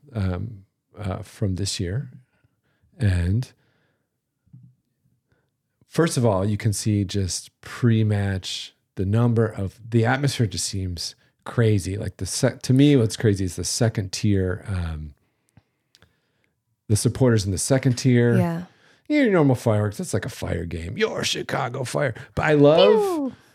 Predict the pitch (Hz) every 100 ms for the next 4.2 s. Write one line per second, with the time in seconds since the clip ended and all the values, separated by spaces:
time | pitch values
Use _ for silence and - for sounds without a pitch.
0 | _ - 143 160 175 160 151 107 123 120
1 | 127 127 131 113 _ _ - 110 117 113
2 | 107 104 101 92 - - _ _ 113 101
3 | 131 196 117 110 104 - 117 107 98 92
4 | 90